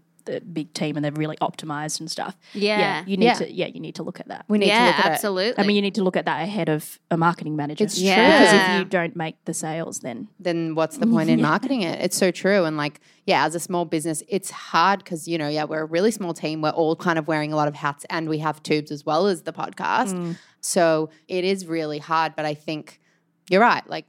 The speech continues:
Speaker 3: if you're an online business and a majority of your sales are coming through online, then getting your tech in order is obviously a really important part of that.
Speaker 1: Definitely.
Speaker 3: So much to think about right now. Love this. This is like a little audit on our business.
Speaker 2: <laughs> Yeah.
Speaker 1: Don't, don't feel that way, and I'm sure everyone will have a different point of view.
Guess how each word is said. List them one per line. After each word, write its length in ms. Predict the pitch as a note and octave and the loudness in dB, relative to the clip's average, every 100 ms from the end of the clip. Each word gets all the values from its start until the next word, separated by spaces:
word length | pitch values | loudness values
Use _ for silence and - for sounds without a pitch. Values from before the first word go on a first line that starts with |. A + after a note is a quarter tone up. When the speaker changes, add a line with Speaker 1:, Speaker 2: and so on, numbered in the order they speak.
| _ _ | _ _
Speaker 3:
if 220 | F#3 F3+ | -6 -4
you're 240 | F3 F3+ E3+ | 0 2 2
an 140 | E3 | 0
online 480 | - D#3+ E3+ D#3+ D3+ | -2 -4 -2 -4 -2
business 400 | D#3 D#3 D#3 D#3 | -2 -2 -2 -2
and 220 | D3+ - | -4 -4
a 40 | - | -6
majority 640 | E3 D3+ D3+ D#3 D3+ D3+ | -6 0 0 0 -2 -4
of 100 | D3+ | -4
your 120 | D3 | -6
sales 340 | D3+ D#3+ D#3 D#3 | -2 -2 -2 -6
are 40 | |
coming 300 | - D#3+ D#3 | -8 -8 -4
through 200 | D#3+ D#3 | -2 0
online, 400 | D#3 D#3 E3+ D#3 | 0 0 0 -2
then 100 | D3+ | -6
getting 240 | D3+ D#3 | -8 -8
your 100 | D#3 | -8
tech 280 | - D3+ D3+ | -8 -8 -6
in 80 | E3 | -4
order 240 | D#3 D#3 | -2 -2
is 100 | D3+ | -4
obviously 420 | D#3 D#3 D3+ - - | -4 -4 -4 -4 -2
a 120 | D3+ | -4
really 340 | D3+ D3+ D#3 | -2 -2 -2
important 340 | D#3 D#3 - - | -8 -10 -12 -10
part 220 | D3+ E3+ | -8 -8
of 80 | F#3+ | -4
that. 240 | - - _ _ _ _ | -6 -6 _ _ _ _
Speaker 1:
Definitely. 520 | - F3+ G3 F#3+ A3+ G#4+ D5 | -14 -8 -6 -4 -2 -2 -2
Speaker 3:
So 240 | - D4 E4+ | -2 0 0
much 240 | A4+ - | -2 -4
to 100 | C4 | -6
think 320 | E3+ A3 E4 | -2 -2 0
about 280 | A#3+ F3 D#3 | 0 0 0
right 200 | E3 D3 | -6 -8
now. 300 | E3 D3+ D3+ | -4 -4 -4
Love 300 | D#3+ A3+ C#4 | 0 0 0
this. 220 | F3 D3+ | -6 -6
This 120 | G#3+ G#3 | -8 -8
is 140 | G#3+ | -4
like 140 | A#3 | -2
a 60 | A#3 | 0
little 200 | A#3 A3 F3+ | 0 0 2
audit 260 | F#3 G#3+ | 2 2
on 100 | G3+ | 2
our 140 | E3 D#3 | 2 -2
business. 580 | E3+ A3 A#3 G#3+ G#3+ | 0 -2 0 -4 -2
Speaker 2:
<laughs> 60 | G#3 G3+ | 2 4
Yeah. 220 | A#3 A3 | 4 4
Speaker 1:
Don't, 220 | F#3 E3 | 2 0
don't 180 | F#3 F3 | -2 -4
feel 160 | F#3 E3 | -2 -4
that 160 | E3 | -2
way, 180 | E3 D#3+ | -2 -2
and 180 | D#3 D3+ | -2 -6
I'm 220 | - D3 E3 | -10 -12 -8
sure 200 | F3 D3 | -4 -4
everyone 340 | D3+ D3+ D3+ | -2 -4 -4
will 60 | D#3 | -6
have 100 | D3 | -10
a 40 | |
different 220 | D3+ - | -12 -12
point 140 | E3+ D3 | -10 -8
of 80 | D3+ | -8
view. 200 | D3+ | -8